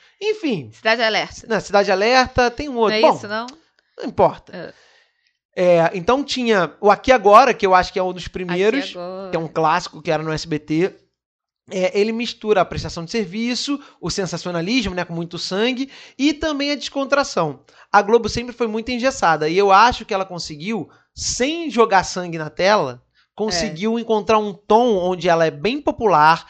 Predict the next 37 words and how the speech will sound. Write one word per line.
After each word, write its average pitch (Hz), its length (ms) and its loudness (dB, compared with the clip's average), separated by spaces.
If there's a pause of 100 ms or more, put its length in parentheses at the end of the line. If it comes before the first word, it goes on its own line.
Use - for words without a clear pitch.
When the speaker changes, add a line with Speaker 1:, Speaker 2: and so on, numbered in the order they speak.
(220)
Speaker 1:
ela 165 260 0
é 180 140 2
descontraída, 180 920 -4 (220)
ela 175 180 0
brinca 190 320 -6
quando 208 180 -4
ela 185 140 2
pode 160 220 -4
brincar, 156 420 2
e 214 80 -2
ela 202 140 0
é 190 60 0
firme, 226 580 -4 (200)
mas, 240 380 -4 (300)
mas 214 360 -4
é, 202 180 2
é 185 80 2
o 180 60 0
que - 80 -18
você 233 80 -6
falou, 226 300 2
assim, 185 300 -4
cara, 156 260 -2 (480)
o 175 420 2
Edmilson 190 460 -4
mostra 185 300 0
a - 20 -4
indignação 185 560 -8
dele. 196 140 2
Eu 220 40 6
acho 214 120 0
que 240 40 -6
o 240 80 -4
Speaker 2:
Sim. 220 60 -6
Speaker 1:
Edmilson 247 420 -4
e 233 80 -4
a, 165 460 0